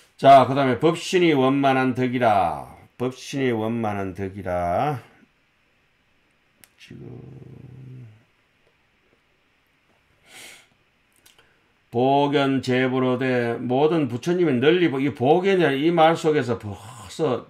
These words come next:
자비심과, 어, 삼매력을 갖추고 있다는 말씀이에요. 그러니까 그 자비-, 보-, 모든 부처님을 본다고 하는 것은 굉장한 능력입니다.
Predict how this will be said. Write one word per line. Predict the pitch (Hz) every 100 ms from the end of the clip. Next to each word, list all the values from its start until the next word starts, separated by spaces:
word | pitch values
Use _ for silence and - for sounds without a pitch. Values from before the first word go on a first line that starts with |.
| _
자비심과, | 113 120 135 135 - 120 113 101 98 90 110 139 147 - _ _ -
어, | 104
삼매력을 | - 143 143 131 117 107 104 110 117 127
갖추고 | 98 92 - 120 104
있다는 | - 92 90
말씀이에요. | 80 85 - 80 76 76 92 92 _ _ _ _ _
그러니까 | 120 127 117 - _ _ _ _
그 | 117 117 113 107 101 - - _ _ _
자비-, | - 135 160 147 -
보-, | 117 - _ _ _
모든 | 131 123 170 202 180
부처님을 | 139 156 185 175 151 113
본다고 | 117 139 151 151
하는 | 120 123
것은 | 123 117 95
굉장한 | - 87 101 120 139 151 175 170
능력입니다. | 165 175 151 107 87 87 87 82